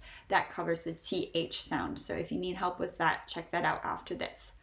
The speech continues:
Earth, earth. The last word we will say is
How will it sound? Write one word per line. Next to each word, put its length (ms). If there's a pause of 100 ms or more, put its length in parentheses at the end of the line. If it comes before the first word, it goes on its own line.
(680)
Earth, 920 (840)
earth. 1000 (600)
The 100
last 360
word 220
we 120
will 100
say 300
is 220